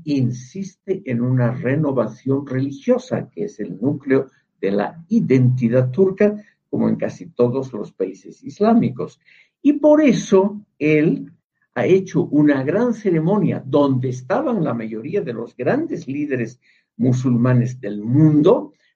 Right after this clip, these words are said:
al reconvertir el diez de julio de este año esta notable construcción bizantina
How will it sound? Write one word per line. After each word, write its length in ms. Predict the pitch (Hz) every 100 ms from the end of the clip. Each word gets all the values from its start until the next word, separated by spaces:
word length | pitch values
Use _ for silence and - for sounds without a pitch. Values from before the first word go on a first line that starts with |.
| _
al 260 | 131 131 123
reconvertir 1000 | 127 214 214 208 170 131 123 - 160 - -
el 240 | 127 101
diez 400 | 135 202 262 -
de 100 | 175
julio 440 | 165 175 156 139 120
de 140 | 113
este 340 | - - 101
año 380 | 107 120 160 196 _ _ _ -
esta 280 | - 117
notable 540 | 117 120 165 208 208 175
construcción 680 | 135 131 - - - 123 123
bizantina 720 | - - 160 117 113 120